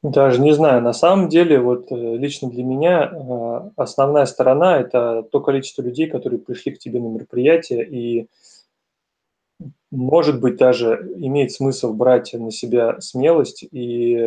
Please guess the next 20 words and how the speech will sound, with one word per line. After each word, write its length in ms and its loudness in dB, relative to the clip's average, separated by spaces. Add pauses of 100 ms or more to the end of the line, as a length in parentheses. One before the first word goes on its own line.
говорить 400 -4
о 60 -6
том, 180 -4
что 380 -2
необходимо 540 -4
взаимодействовать 600 -4
лично 240 -8
с 60 -10
каждым. 380 -2 (540)
Естественно, 420 2
есть 280 0
там 180 -2
различные 500 -4
техники 520 -2
работы 760 -2
с 100 -10
аудиторией 640 2
и 80 -10
как 260 -2
смотреть 640 0